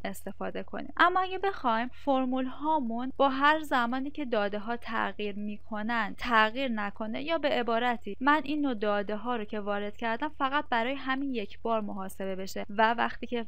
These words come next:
برای مثال من این داده رو تغییر می‌دم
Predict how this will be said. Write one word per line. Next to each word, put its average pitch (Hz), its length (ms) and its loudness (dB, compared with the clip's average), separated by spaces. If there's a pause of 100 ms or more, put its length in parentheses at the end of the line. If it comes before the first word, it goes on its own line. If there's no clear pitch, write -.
برای 214 280 2
مثال 220 380 -4
من 214 240 0
این 208 120 -4
داده 208 300 0
رو 240 220 2 (120)
تغییر 208 460 2
می‌دم 220 640 -2